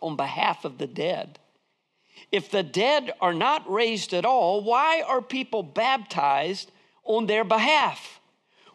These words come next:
Why are we in danger every hour? I protest, brothers, by my pride in you, which I have in Christ Jesus our Lord.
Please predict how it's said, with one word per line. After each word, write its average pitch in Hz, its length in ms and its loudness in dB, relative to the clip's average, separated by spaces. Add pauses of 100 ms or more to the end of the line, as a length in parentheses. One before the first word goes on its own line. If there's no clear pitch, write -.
Why 285 580 2
are 240 160 2
we 277 540 -2
in 214 260 -2
danger 240 680 -2 (120)
every 254 600 -2
hour? 269 640 0 (800)
I 269 320 4 (100)
protest, 294 880 0 (240)
brothers, 160 800 0 (1400)
by 226 320 2
my 233 260 4
pride 262 520 2
in 247 300 -2
you, 254 300 -4
which 233 300 -4
I 233 160 2
have 240 340 0
in 240 220 -4
Christ 220 420 -4
Jesus 233 380 -8
our 202 160 -4
Lord. 214 320 -4